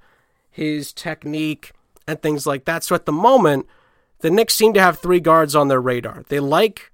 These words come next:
LaMelo Ball. That not only do they like him, they want to get him, potentially to trade up to, to take LaMelo Ball in the draft. Killian Hayes tends to be the second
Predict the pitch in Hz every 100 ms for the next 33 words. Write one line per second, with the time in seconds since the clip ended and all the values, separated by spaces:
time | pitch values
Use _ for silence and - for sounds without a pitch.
0 | _ 143 160 165 160 139 143 165 156 117
1 | 156 156 139 131 131 143 160 139 135 139
2 | 139 131 135 170 135 127 139 - 156 139
3 | 143 123 - 151 147 147 - 127 123 _
4 | _ _ - - 220 269 196 143 127 123
5 | 123 120 117 113 - 147 147 151 - _
6 | _ _ - 214 202 156 156 175 175 170
7 | - - _ _ _ - 165 165 156 156
8 | 156 160 147 - 175 160 143